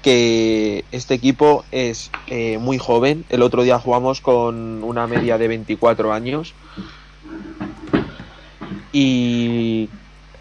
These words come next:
siendo tan jóvenes, juegan con una madurez que es impensable, con un equipo de tal magnitud como es actualmente el Atlético de Madrid.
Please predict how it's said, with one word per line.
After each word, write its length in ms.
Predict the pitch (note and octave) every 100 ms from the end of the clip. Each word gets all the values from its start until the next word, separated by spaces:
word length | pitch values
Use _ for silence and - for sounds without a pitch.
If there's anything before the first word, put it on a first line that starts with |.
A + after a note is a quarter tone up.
| - -
siendo 300 | C3 C3 C#3
tan 160 | C3
jóvenes, 560 | A#2 C3 C#3 D#3 E3 -
juegan 380 | - C3+ C3+ B2
con 160 | B2
una 160 | C3 C3+
madurez 480 | C3 B2 B2+ D#3 - - - - - - - - - -
que 460 | A#2+ A#2 A2 G#2+ -
es 160 | A#2+ C3+
impensable, 680 | A#2+ A#2 G#2+ - A2 G2 F#2+ - -
con 260 | A2+ A#2
un 140 | B2+ B2
equipo 1000 | A#2+ B2 B2+ A#2+ A2+ A2 G#2 G#2 G2 E2+ - -
de 200 | A2 A2
tal 180 | A#2 A#2+
magnitud 440 | B2 A2+ A#2+ B2+
como 200 | - A2+
es 260 | G#2+ G#2 -
actualmente 500 | G#2+ A2 G#2+ A2 G#2+
el 60 | G2+
Atlético 340 | G2+ G2+ G#2
de 60 | G2
Madrid. 300 | F#2+ F#2+